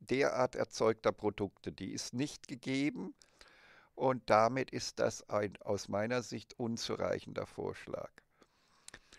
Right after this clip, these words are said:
Die Natur stellt unsere unverzichtbare Lebensgrundlage dar. Wir sind deshalb nicht nur moralisch zu einem respektvollen und nachhaltigen Umgang mit ihr verpflichtet.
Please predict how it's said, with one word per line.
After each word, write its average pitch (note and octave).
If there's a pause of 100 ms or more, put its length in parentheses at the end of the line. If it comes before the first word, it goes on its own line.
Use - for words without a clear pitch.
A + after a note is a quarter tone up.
(840)
Die E3
Natur F#3+
stellt E3+
unsere D#3
unverzichtbare E3+
Lebensgrundlage G#2+
dar. F2
Wir A#2+
sind D#3
deshalb E3
nicht -
nur C#3+
moralisch C#3
zu -
einem G#2+
respektvollen D#3+
und A#2
nachhaltigen B2+
Umgang C#3+
mit C3+
ihr C3
verpflichtet. -